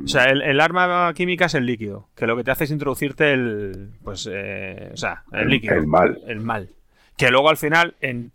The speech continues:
Speaker 1: Covenant sale que no, que es el David el que ha creado todo, o sea, al final dice, "Venga". Entonces, bueno, a ver si con esta tercera nos lo explican un poquito mejor.
Speaker 2: Mm.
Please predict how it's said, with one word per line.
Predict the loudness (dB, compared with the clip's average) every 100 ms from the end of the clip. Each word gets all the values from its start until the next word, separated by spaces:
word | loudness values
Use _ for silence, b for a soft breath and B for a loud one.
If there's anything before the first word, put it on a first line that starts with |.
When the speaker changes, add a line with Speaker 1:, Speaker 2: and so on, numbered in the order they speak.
| _
Speaker 1:
Covenant | 0 2 2 0 2
sale | 2 2
que | 0 -4
no, | -4 -6 -10 -14
que | -10
es | -4
el | -2 -4 -2
David | 0 0 0
el | -2
que | -4
ha |
creado | -2 -2 -2
todo, | -4
o | -4
sea, | -4
al | -4
final | -4
dice, | -6
"Venga". | -8 -10 -14 _ _ _ _ _
Entonces, | -16 -8 -4
bueno, | -2
a | -2
ver | -4
si | -6
con | -6
esta | -6 -6
tercera | -6 -6 -4 -4
nos | -6
lo | -10
explican | -10 -8 -8
un | -8
poquito | -12 -12
mejor. | -14 -16 -18 _ _ _ _ _ _ -4
Speaker 2:
Mm. | -2